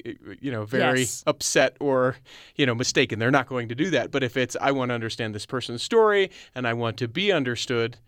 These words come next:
Speaker 1: like, you can do that and still disagree and walk away from, from the situation going, "I feel more understood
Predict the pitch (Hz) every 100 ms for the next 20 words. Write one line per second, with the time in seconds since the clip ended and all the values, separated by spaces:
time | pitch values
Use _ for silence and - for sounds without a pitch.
0 | _ - _ 120 - 190 175 143 127 190
1 | 156 123 123 131 117 110 - 110 117 104
2 | 110 113 117 110 110 107 113 113 117 117
3 | 110 - - 127 113 104 120 131 123 117
4 | 117 117 110 104 - - - 127 135 131
5 | 180 208 180 160 165 151